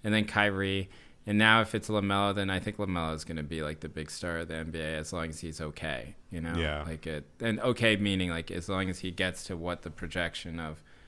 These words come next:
Speaker 1: like, the fiftieth percentile of the projection of what people think based on his first year, which would be, like, a multi-time, time All-Star and, like, one of the best players in the league. I don't know. I, I think LaMelo will be there, but
Speaker 2: Yeah.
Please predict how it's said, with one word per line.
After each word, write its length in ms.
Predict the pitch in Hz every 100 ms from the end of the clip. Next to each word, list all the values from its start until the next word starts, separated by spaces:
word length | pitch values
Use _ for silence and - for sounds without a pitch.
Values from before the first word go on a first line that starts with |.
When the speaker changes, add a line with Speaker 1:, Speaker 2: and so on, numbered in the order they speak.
| - 156
Speaker 1:
like, 100 | 147
the 80 |
fiftieth 460 | 127 160 139 127 113
percentile 460 | 107 - 101 95 90
of 60 |
the 60 | 85
projection 460 | 85 87 85 -
of 100 | 82
what 140 | 82 80
people 240 | 90 82
think 280 | - 87 85
based 280 | 80 82 80
on 100 | 78
his 140 | 78
first 280 | - 78 -
year, 160 | 78 78 - - -
which 160 | 120 117
would 80 | 117
be, 120 | 113
like, 140 | 101
a 40 | 101
multi-time, 680 | 95 90 92 87 90 85 -
time 280 | 98 92 87
All-Star 460 | 80 78 - 82
and, 260 | 85 78 82
like, 200 | 87 82
one 100 | 90
of 60 | 87
the 60 |
best 240 | 78 78 -
players 300 | 80 78 85
in 80 |
the 60 | 80
league. 240 | 80 80 - - - - - -
I 80 |
don't 100 | 226
know. 200 | 233 101 - -
I, 300 | 123 139 131
I 40 |
think 200 | 131 180
LaMelo 600 | 139 117 107 101 95 90
will 160 | 104 92
be 180 | 92 87
there, 220 | 90 87
but 160 | 80 90
Speaker 2:
Yeah. 160 | 78